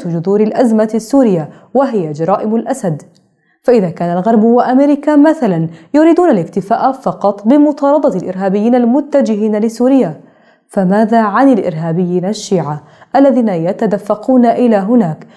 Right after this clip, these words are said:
قتالًا ودفاعًا عن الأسد وبرعاية إيرانية سواء من حزب الله أو الميليشيات الشيعية العراقية وكذلك شيعة أفغانستان؟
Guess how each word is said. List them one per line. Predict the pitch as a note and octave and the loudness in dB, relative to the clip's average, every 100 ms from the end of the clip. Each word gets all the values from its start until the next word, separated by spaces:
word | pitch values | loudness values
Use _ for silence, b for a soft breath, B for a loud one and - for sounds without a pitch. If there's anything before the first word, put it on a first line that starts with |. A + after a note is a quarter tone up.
| b - | b -4
قتالًا | F#3 F#3 G#3+ A#3 A3+ | -2 0 2 4 2
ودفاعًا | G#3+ A3 A3 A3+ G3 F3 F#3+ F3+ | 2 2 0 -2 -4 -2 -2 -2
عن | F3+ | -2
الأسد | A3 - B3+ E3+ C#3+ B B B | -2 -4 -2 -2 -4 B B B
وبرعاية | D4+ D#4 D4 A3 G#3 G#3 B3 | 0 2 2 2 2 2 0
إيرانية | A3+ G#3+ A3+ B3 F#3 D3 b b | 0 0 2 2 0 -4 b b
سواء | - E3+ E3+ F3+ | -6 -2 0 -2
من | F#3 F#3+ | -4 -2
حزب | A#3+ G#3+ | 0 2
الله | A#3+ F3+ D3 B B - | 2 0 -6 B B -2
أو | C4+ | 2
الميليشيات | C#4 B3 B3+ C4 C#4+ C#4 | 4 4 2 2 0 0
الشيعية | G3+ - E3+ F#3+ G3 G3 | -2 -4 -2 0 0 0
العراقية | F#3+ A3 A#3 G3 D#3+ C#3+ B _ | 2 2 0 -2 -6 -8 B _
وكذلك | F3+ F3+ F3 D#3+ E3 E3 G3 | -4 -4 -4 -4 -4 -2 -4
شيعة | G3 F#3 C3+ E3+ A3 | -2 -2 -2 -4 -2
أفغانستان؟ | A#3 A3 A3+ C4+ C4+ E3 D#3 D#3 | -4 0 2 2 0 -4 -4 -6